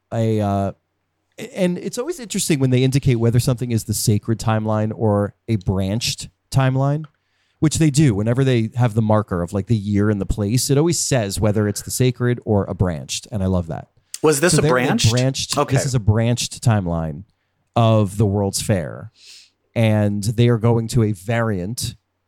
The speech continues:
Speaker 1: of Kang, who here is, uh, Victor Timely,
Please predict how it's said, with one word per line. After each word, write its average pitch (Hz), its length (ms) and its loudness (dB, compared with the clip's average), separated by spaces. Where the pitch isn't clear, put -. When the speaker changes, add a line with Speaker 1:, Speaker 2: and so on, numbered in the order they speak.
Speaker 1:
of 113 180 0
Kang, 104 480 0
who 110 300 2
here 117 380 0
is, 113 360 0
uh, 101 220 0
Victor 127 260 -2
Timely, 107 600 0